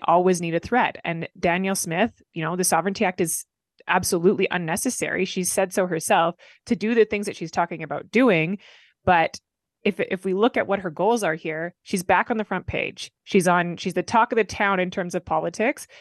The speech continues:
She's on every radio show. People across the country are talking about her. And she is clearly demonstrating to Albertans that she's gonna stand up for them and fight for Alberta no matter what.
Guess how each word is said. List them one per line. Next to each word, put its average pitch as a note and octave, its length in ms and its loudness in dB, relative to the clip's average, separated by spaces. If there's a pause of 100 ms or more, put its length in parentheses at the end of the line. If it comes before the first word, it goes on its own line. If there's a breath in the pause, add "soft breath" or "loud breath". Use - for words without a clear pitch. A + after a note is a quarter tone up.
She's F3 180 -2
on F3 180 -2
every A3 240 0
radio E3+ 360 0
show. F#3 200 -8
People G#3 220 -6
across G3+ 260 0
the - 80 -12
country G3 380 -4
are E3+ 40 0
talking F#3+ 380 -2
about D#3 280 -4
her. G#3+ 260 -2 (320 loud breath)
And F#3+ 160 -2
she A3 140 0
is G#3+ 180 2
clearly A3+ 460 -2
demonstrating E3+ 680 -4
to E3+ 100 -6
Albertans D#3+ 640 2
that F3+ 120 0
she's F3 140 -8
gonna F3 160 -6
stand F3 380 -2
up F3 120 -2
for G3+ 60 -4
them F3 160 -2
and D#3 100 -8
fight E3+ 240 -2
for E3+ 140 -4
Alberta E3 320 -2
no D#3 140 -8
matter D3 200 -10
what. E3 480 0